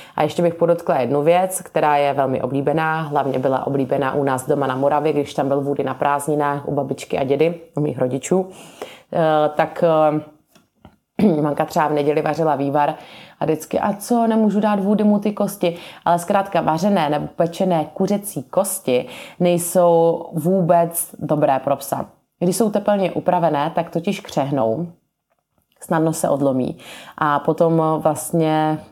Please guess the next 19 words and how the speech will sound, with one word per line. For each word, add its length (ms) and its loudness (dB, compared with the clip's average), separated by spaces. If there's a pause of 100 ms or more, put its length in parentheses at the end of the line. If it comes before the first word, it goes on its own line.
(400)
může 380 2
dojít 400 0
samozřejmě, 580 0
že 120 -4
se 380 0
z-, 260 -2 (100)
k 80 -18
tomu, 220 2
že 100 0
se 140 -4
zapíchnou 480 -2
do 80 0
nějaké 340 -2
části 400 -6
těla 240 -2
a 40 -4
tak 180 -4
dále. 300 -2
Takže 280 -2